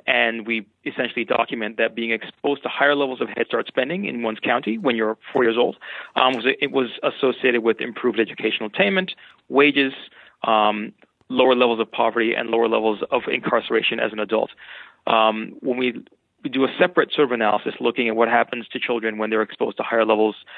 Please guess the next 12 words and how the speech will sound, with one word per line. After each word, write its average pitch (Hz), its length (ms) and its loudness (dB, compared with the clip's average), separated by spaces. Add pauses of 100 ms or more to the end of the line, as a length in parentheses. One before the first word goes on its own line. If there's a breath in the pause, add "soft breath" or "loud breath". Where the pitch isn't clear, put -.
(280 loud breath)
of 113 300 4 (640)
public 127 360 2
school 117 360 0
K 117 240 2
through 110 160 -6
twelve 107 260 -2
spending 127 440 0 (280 loud breath)
using 139 280 -2
a 127 60 -6
kind 135 220 0
of 120 100 -4
a 110 40 -8